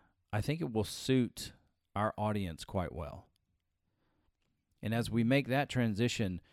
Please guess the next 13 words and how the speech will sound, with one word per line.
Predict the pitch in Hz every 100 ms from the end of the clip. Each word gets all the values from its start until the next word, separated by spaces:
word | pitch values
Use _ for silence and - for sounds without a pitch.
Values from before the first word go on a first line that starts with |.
| _ _ _ -
there's | 123 127
a | 120
new, | 107 123 151 151 151 143 120 - - _ _ _ _ _ _ _ _ _ _
there's | 107 -
truly | - - 170 190 165 120 -
a |
new | 95 90 104 135
podcast | 135 - 117 113 117 101 95 - - - - _ _ _ _ _
and | 98 85
platform | - 120 - 113 98
in | 95
the | 87
works | 98 101 - - -